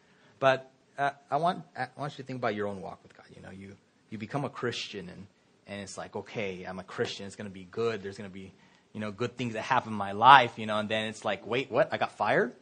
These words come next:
You know, "Wait, this happened? Wait, that happened?" Like, "I thought things were good when you're a Christian." And then it's like, "Well, actually,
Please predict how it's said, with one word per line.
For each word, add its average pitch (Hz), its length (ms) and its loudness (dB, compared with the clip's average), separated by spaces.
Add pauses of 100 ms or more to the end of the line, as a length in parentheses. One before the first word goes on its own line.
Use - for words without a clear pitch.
(160)
You 104 80 -8
know, 107 280 -4 (220)
"Wait, 127 220 2
this 151 160 0
happened? 269 440 8
Wait, 127 260 -2
that 165 180 10
happened?" 196 460 4 (200)
Like, 131 180 4
"I 156 100 10
thought 226 180 8
things 208 180 4
were 185 140 8
good 247 400 4
when 160 120 4
you're 139 160 6
a 120 40 0
Christian." 98 580 -4 (560)
And 123 160 2
then 127 120 2
it's 127 140 -2
like, 131 200 4
"Well, 143 320 6
actually, 139 840 6